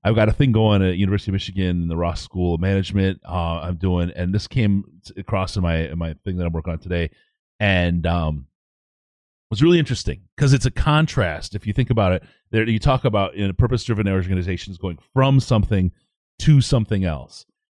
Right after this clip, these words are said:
And if you look at the Detroit Lions, the from and the to here, I mean, I saw this, I was like, "Holy cow, this is the Patricia era and the Campbell era." I mean, uh, just, just lay it out to a T. So I'm gonna kinda look at this and I'm gonna take it out of corporate speak and try to put it into, to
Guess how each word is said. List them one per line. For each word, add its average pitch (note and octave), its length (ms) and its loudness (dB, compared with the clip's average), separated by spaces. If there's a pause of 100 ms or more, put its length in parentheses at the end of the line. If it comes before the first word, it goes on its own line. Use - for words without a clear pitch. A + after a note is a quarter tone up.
And A#2+ 120 2
if A2+ 80 4
you B2 120 4
look D#3 200 0
at G3+ 60 0
the G3+ 80 -2
Detroit D#3+ 320 0
Lions, D#2+ 520 -2 (180)
the G#2 100 0
from E3+ 460 2
and B2+ 140 2
the A#2 60 2
to - 260 0
here, F2 360 0 (240)
I A#2+ 40 0
mean, C#3 120 2
I D3+ 60 4
saw D3 220 2
this, B2 160 -2
I C3+ 40 0
was A2+ 120 -2
like, A2+ 120 -4
"Holy B2+ 320 2
cow, F2+ 280 -2
this C3+ 200 2
is B2 120 2
the A#2+ 80 2
Patricia - 540 -2
era G#2 360 2 (320)
and A#2 120 0
the G#2+ 40 -2
Campbell F2 440 -2
era." D2 280 -8 (280)
I G2+ 100 0
mean, G2 260 2
uh, A#2 80 0
just, B2+ 280 0
just - 320 -6 (100)
lay A#2 220 2
it G2+ 60 4
out F#2+ 220 2
to F2+ 100 -2
a E2+ 40 -2
T. E2+ 220 -2
So A#2+ 120 0
I'm B2 40 2
gonna C3+ 120 2
kinda C#3 180 2
look A#2+ 160 2
at A#2 100 -8
this A2+ 200 -8
and F#2+ 100 -6
I'm F#2 80 -6
gonna F2+ 100 -6
take B2+ 220 -4
it A2 60 4
out G2+ 140 2
of F2 180 -2 (360)
corporate A#2+ 320 0
speak - 320 -2
and G#2 80 -8
try G2+ 140 -4
to F2+ 60 -4
put G#2 200 2
it F#2 80 -2
into, D#2 580 -4
to E2+ 80 -20